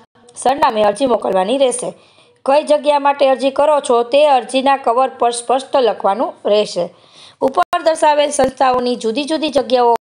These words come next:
હોય, એકથી વધુ જગ્યા માટે અરજી કરવા ઈચ્છતા ઉમેદવારોએ જે તે સંસ્થાની જુદી જુદી જગ્યાઓ અનુસાર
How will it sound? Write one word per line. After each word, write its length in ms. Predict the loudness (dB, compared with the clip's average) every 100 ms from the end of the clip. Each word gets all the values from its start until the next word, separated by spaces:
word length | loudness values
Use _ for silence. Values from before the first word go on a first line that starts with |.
| 0
હોય, 260 | 0 0 -6 -14 -20 _
એકથી 280 | -2 0 0
વધુ 240 | 2 2 0
જગ્યા 340 | 0 0 0
માટે 360 | 0 0 2 2
અરજી 240 | 2 -2
કરવા 300 | 0 2 2
ઈચ્છતા 340 | 0 -2 0
ઉમેદવારોએ 720 | 2 0 0 2 2 2 2 0 -2 -20 _ _
જે 140 | -2
તે 160 | 0 0
સંસ્થાની 680 | 2 -2 -2 -2 0 0 -2
જુદી 320 | -4 -4 -4
જુદી 280 | -4 -4 -4
જગ્યાઓ 540 | -2 -2 0 0 0 -4 _ _ _
અનુસાર 480 | -4 -2 -2 0 0